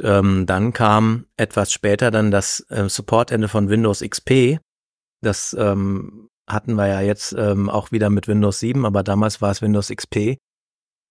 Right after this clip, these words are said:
Und dann haben wir gesagt, bevor wir jetzt unsere ganzen Rechner wegschmeißen, die kein Windows sieben unterstützen, ähm, installieren wir doch Linux drauf. Ähm,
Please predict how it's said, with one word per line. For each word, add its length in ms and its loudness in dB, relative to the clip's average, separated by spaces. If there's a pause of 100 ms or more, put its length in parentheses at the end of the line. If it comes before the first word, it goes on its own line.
Und 160 4
dann 200 4
haben 180 4
wir 160 6
gesagt, 320 2
bevor 320 0
wir 80 6
jetzt 220 2
unsere 260 -2
ganzen 300 0
Rechner 500 2
wegschmeißen, 760 -2 (500)
die 260 2
kein 240 0
Windows 300 2
sieben 240 0
unterstützen, 720 -2 (640)
ähm, 540 2 (280)
installieren 480 -2
wir 100 2
doch 180 -2
Linux 360 -2
drauf. 500 -2 (640)
Ähm, 600 2